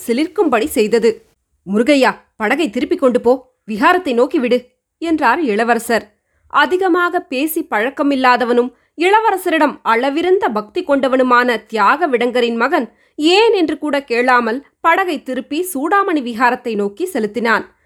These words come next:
வரும்போது ஆன நேரத்தை காட்டிலும்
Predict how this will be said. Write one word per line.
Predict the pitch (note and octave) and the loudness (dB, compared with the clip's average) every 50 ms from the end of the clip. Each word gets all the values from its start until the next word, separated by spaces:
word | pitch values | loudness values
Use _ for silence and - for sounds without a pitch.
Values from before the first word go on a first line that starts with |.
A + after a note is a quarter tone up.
| _ _ _ _ | _ _ _ _
வரும்போது | - C4+ D#4 D#4+ F4+ A4 A4 A4+ - F#4 F#4 F#4 G4 F#4+ | -2 0 2 2 2 0 -2 -2 -2 -2 -2 0 2 2
ஆன | E4+ D#4+ D4 D4+ D4+ | 4 4 4 2 0
நேரத்தை | C4+ A3+ A3+ B3 C#4 C4+ - C#4 C4+ | 0 0 0 0 -2 -4 -6 -10 -6
காட்டிலும் | - B3 A#3+ A#3+ A#3+ C4+ C4 A#3 A#3+ C4 C#4 | -2 -2 -2 -2 0 -2 -2 0 0 -2 -2